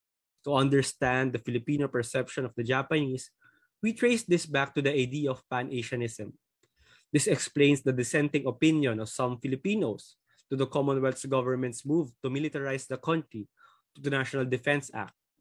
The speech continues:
To begin with, Filipinos never regarded the Japanese as aggressors, in the same way the U S considered them. Before the years of the Philippine Commonwealth, Filipinos had a casual yet frigid relationship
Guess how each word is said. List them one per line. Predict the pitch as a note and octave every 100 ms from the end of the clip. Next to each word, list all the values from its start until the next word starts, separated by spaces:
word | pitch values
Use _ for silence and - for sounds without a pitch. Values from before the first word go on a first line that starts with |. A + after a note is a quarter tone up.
| _ _ _ _ -
To | G3
begin | A3+ C#4+ D4
with, | C#3+ C#3+ - _ _ _ -
Filipinos | A#3 A#3+ D4 D4 D4+ -
never | G#3+ G3
regarded | G3+ E3+ D#3+ D#3+ D#3
the | C3
Japanese | B2+ C3 C#3+ C3+ C3 -
as | C3
aggressors, | C3+ A#2+ A#2+ A#2 G#2 - - _ _ _ _
in | C#3
the | C3+
same | - E3+ F3+
way | D#3+ D#3 D3
the | C3 C#3+
U | C#3
S | -
considered | B2+ B2 F3+ F3 C#3
them. | A2 F#2 - _ _ _ _ _ -
Before | C3 D#3+ D#3
the | C#3+
years | C3+ C#3+ C3+
of | C3
the | A#2
Philippine | C#3+ C3+ C3+ A#2+
Commonwealth, | C3 D#3 G#3 A#2+ A#2 - _ _ _ _
Filipinos | - G#3 G#3 A#3 A3 G#3+ A3
had | - D#3+
a | C#3+
casual | - D#3 - D#3 D3+ D#3
yet | C#3 B2 -
frigid | - D#3 C#3+ C#3
relationship | B2+ C3 C3+ C3 - B2+